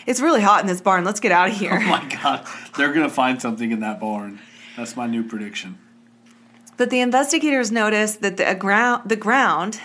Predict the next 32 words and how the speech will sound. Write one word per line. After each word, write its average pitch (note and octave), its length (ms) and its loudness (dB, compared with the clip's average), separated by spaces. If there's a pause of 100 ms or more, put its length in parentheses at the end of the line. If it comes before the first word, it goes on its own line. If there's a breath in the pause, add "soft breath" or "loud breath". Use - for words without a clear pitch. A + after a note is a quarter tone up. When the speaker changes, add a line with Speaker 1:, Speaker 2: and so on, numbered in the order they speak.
(160 loud breath)
Speaker 1:
appears B3+ 460 -2
to B3+ 120 -4
be A3+ 160 -2
disturbed F#3+ 800 0
like F3+ 420 -2
it F#3+ 100 0
was F3+ 200 -4
freshly G3 560 -2
raked. D#3 480 -4
There F3 80 -8
was F3+ 100 -4
a F3 60 -4
rake G#3 480 -2
setting A#3 340 -2
against A3 360 -4
the G#3+ 80 -2
wall, E3+ 500 0
and F#3 120 0
then F3+ 180 0
the F3 80 -2
ground F#3+ 320 0
in F3 100 -2
front G3 180 0
of F3 60 0
it, E3 100 2
you F3 140 -6
could F3 160 -4
see G#3+ 260 -2
all G3 240 2
the F3+ 140 -4
rake G3 400 -4
marks. - 560 -6